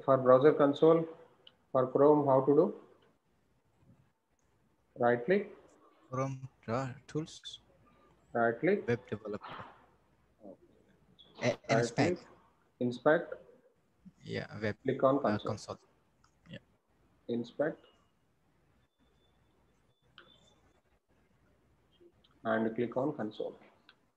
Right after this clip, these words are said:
Speaker 1: Write down JavaScript.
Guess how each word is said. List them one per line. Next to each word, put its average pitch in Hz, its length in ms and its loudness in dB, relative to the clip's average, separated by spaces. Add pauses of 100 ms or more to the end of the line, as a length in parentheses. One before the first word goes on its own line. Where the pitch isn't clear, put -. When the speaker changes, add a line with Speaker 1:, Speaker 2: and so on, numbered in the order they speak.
(4000)
Speaker 1:
Write 113 260 4
down 127 180 2
JavaScript. - 520 -6